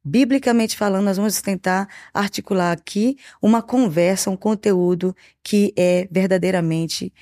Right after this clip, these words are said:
baseado nas Escrituras. Amém, meus, minhas amadas irmãs? Em especial pras mulheres, mas eu sei que tem homens também que têm interesse sobre esse assunto. Então, Mayra, vamos perguntar aqui, é, é, ah, vamos falar um pouquinho sobre esse dia, né?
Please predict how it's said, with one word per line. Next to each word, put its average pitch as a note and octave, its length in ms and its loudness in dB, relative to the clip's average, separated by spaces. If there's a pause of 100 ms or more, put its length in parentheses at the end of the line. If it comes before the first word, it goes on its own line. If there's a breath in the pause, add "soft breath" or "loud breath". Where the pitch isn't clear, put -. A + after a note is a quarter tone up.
(120 soft breath)
baseado F#3 420 0
nas F3+ 160 -2
Escrituras. D#3 840 -6
Amém, E3 300 0
meus, A#3 240 2
minhas F#3 240 0
amadas F#3 380 -2
irmãs? F3 320 0 (200 loud breath)
Em C#4+ 120 2
especial B3+ 480 0
pras A3+ 180 0
mulheres, G#3 340 2
mas G#3 160 0
eu G3+ 80 0
sei G3+ 320 0 (300 loud breath)
que - 100 -20
tem G3+ 220 2
homens G3+ 320 2
também F#3 460 0 (200 loud breath)
que - 140 -4
têm G#3+ 180 2
interesse F#3+ 400 2
sobre F3 300 -2
esse F3+ 180 -4
assunto. - 520 -8 (280 loud breath)
Então, - 240 0
Mayra, G#3+ 320 2
vamos C4 240 2
perguntar F#3 560 0
aqui, F3 440 -2 (360 loud breath)
é, F3 240 2
é, F3 200 0 (260)
ah, F#3 140 0
vamos C4 240 0
falar B3+ 160 -2
um G#3+ 60 2
pouquinho G3+ 360 -4
sobre G3 400 0
esse - 240 -2
dia, D#3+ 400 0
né? G#3+ 240 2